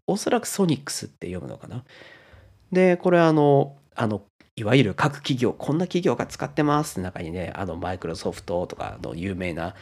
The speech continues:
企業とかも、か-、数もすごい多い。で、あの、エーアイベースで文字起こししてるっていうんで、あの、ある程度精度が高いだろうと。で、あの、実際トライアルで、え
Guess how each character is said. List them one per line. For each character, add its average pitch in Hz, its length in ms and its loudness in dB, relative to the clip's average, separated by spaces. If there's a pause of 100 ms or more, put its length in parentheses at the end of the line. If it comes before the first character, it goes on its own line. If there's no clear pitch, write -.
(340)
企 - 140 -10
業 69 140 -4
と - 80 -16
か - 120 -14
も、 - 140 -18
か-、 - 320 -6
数 147 260 2
も - 120 -6
す - 140 -6
ご 104 140 0
い - 80 -4
多 87 240 -6
い。 110 160 -18 (280)
で、 151 260 6
あ 139 60 4
の、 131 160 2
エ 147 120 6
ー 151 60 10
ア 151 40 10
イ 151 80 8
ベ 147 120 6
ー 110 40 4
ス - 80 -6
で 87 60 -8
文 90 140 -6
字 90 80 -8
起 92 60 -4
こ - 120 -16
し - 140 -12
し - 40 -16
て 92 100 -6
る 90 80 -10
っ - 20 -10
て - 160 -12
い 64 60 -6
う - 40 -12
ん - 60 -14
で、 - 180 -8 (380)
あ 90 220 2
の、 80 400 -8 (380)
あ 131 100 2
る 143 60 6
程 151 160 4
度 147 100 4
精 143 200 4
度 82 60 -6
が - 80 -18
高 - 280 -6
い 87 60 -4
だ - 80 -10
ろ - 100 -10
う - 40 -14
と。 - 220 -14 (560)
で、 190 300 4
あ 131 80 2
の、 107 120 0
実 156 200 -4
際 214 120 4
ト 143 100 -2
ラ 143 100 8
イ 143 100 8
ア 143 60 8
ル 139 80 4
で、 135 320 4
え - 60 -4